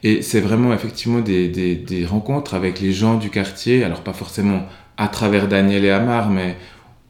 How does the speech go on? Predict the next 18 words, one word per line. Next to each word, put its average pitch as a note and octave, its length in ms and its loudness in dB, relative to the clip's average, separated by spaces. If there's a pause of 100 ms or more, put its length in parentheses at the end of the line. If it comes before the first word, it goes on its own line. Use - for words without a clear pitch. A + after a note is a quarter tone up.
(160)
aussi G#2 240 -2
juste G2 320 -4
moi, G#2+ 400 4
directement G2 600 -2
avec F#2 280 -4
les G2 80 -4
gens, G#2+ 360 -2 (600)
où A2 60 -4
il G#2+ 60 4
y - 20 6
a G2 40 6
des F#2+ 100 2
récits G2+ 340 0
qui - 100 -4
ont F#2+ 80 4
commencé G2 440 2
à F#2+ 80 4
naître. A#2 300 2